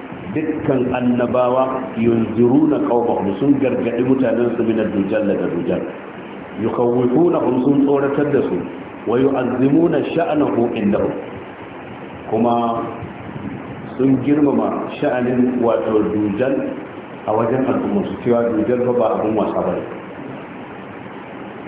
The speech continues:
Wa inda ma kanu yunziruna qawmahum dujjal, a, ai yadda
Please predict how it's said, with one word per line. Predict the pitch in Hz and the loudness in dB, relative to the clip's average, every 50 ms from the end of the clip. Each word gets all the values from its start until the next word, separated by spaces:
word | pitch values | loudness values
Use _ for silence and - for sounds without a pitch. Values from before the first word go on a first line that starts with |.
| - - - - - - - - - - - - - - - - - - - | -14 -14 -14 -16 -16 -16 -14 -14 -14 -14 -14 -12 -12 -12 -12 -10 -4 -2 0
Wa | 117 - | 0 2
inda | 170 185 190 202 190 | 2 2 4 4 4
ma | 180 180 180 175 180 | 4 4 4 2 2
kanu | - 175 175 175 175 180 180 | 2 2 2 4 4 6 6
yunziruna | 180 180 170 156 147 - 143 147 151 170 175 165 165 160 170 - | 8 8 6 6 4 4 6 6 6 6 4 4 4 2 2 2
qawmahum | 143 143 139 139 139 143 139 143 139 135 135 | 2 2 4 2 2 2 4 4 6 6 6
dujjal, | 135 135 135 135 131 139 143 151 170 175 190 190 190 - - - - - - - - - - - - - - - - - | 6 4 4 2 2 2 2 2 2 2 0 -2 -4 -6 -8 -10 -12 -12 -12 -12 -12 -12 -10 -10 -10 -12 -12 -12 -10 -4
a, | - 123 131 135 131 131 135 139 135 135 135 135 135 131 135 135 135 131 131 131 131 135 - - - - - - - - - - | 0 2 4 4 6 6 6 6 6 6 4 4 4 4 2 2 0 -2 -4 -6 -8 -10 -12 -12 -12 -12 -14 -14 -12 -6 -2 0
ai | 156 180 185 196 | 2 4 4 4
yadda | 185 180 185 175 | 2 2 0 0